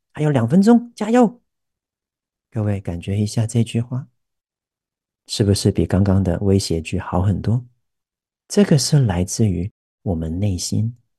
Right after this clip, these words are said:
对自己的正向语言的。如果我们常常都是用正向语言去鼓励自己的，我们自然而然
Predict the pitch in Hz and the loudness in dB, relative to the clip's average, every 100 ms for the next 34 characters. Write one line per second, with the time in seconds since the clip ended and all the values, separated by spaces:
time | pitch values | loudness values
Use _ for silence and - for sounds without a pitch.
0 | _ _ - 87 - 95 - 120 - - | _ _ -4 -4 0 -2 -2 -6 -8 -14
1 | _ _ _ _ - 98 85 98 82 80 | _ _ _ _ -2 0 0 -2 -4 -6
2 | 80 - 85 - - _ _ _ _ _ | -10 -10 -12 -16 -20 _ _ _ _ _
3 | _ _ _ 107 104 107 98 85 90 - | _ _ _ 2 4 4 4 4 0 0
4 | 95 - 92 98 101 101 101 95 95 113 | -2 0 0 0 -2 0 0 0 0 0
5 | 107 107 101 85 80 82 90 - - 82 | 0 0 -2 -4 -6 -6 -6 -8 -4 0
6 | 101 95 104 - 92 95 120 _ _ _ | 2 2 -2 0 -2 -2 -6 _ _ _
7 | _ _ _ _ 107 98 104 - 156 123 | _ _ _ _ 0 2 2 4 4 6
8 | 101 101 98 80 85 | 4 2 2 -2 -6